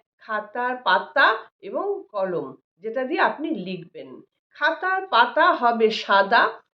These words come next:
আর কলম হবে নীল কালির কলম। কলমের রং যা খুশি হোক, কালিটা যেন নীল হয়। তাহলে নীল কালি দিয়ে সাদা পাতায় আপনারা লিখছেন।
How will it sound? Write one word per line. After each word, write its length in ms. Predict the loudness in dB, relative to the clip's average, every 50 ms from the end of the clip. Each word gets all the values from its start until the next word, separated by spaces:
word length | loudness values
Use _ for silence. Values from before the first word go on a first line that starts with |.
| _ _ -8
আর 300 | -6 -4 -2 -2 -4 -6 -10
কলম 560 | -12 -4 0 2 2 4 4 2 2 2 0 0
হবে 480 | 0 0 4 4 4 4 4 0 -8 _ _ _ -18
নীল 640 | -14 -10 -8 -4 0 0 0 2 2 0 0 0 -2
কালির 440 | 2 2 2 2 2 2 0 0 -2 -2
কলম। 440 | -4 -2 -2 -2 -2 -4 -4 -6 -14 _ _ _ _ _
কলমের 600 | -6 -4 -4 -2 -2 -2 -2 -2 -2 -2 0 2
রং 360 | 4 6 6 6 6 4 2
যা 380 | 0 2 4 6 6 6 6 6 2 -2
খুশি 280 | -10 -10 -10 -8 -8
হোক, 300 | -2 0 2 2 0 -2 -6 _ _ _ _ _
কালিটা 640 | -8 -2 -2 0 2 4 4 2 2 2 4 2 4
যেন 220 | 4 4 2 2 2 0 -2 -4 -8 _ _
নীল 500 | -14 -8 -4 -2 0 0 0 0 -2 -4
হয়। 360 | -4 -6 -6 -6 -6 -6 -10 -14 _ _ _ _ -12
তাহলে 220 | -10 -8 -6 -4 -4
নীল 500 | -4 -4 -2 2 2 4 4 4 2 4
কালি 320 | 4 4 4 4 2 0
দিয়ে 260 | -2 -2 -2 0 -2
সাদা 500 | -2 -2 2 4 6 6 8 8 6 6
পাতায় 540 | 6 6 6 4 4 4 2 2 2 2 2
আপনারা 520 | 2 2 0 0 0 -2 2 2 4 4
লিখছেন। 720 | 2 0 -2 -6 -8 -10 _ _ -14 -12 -10 -10 -10 -12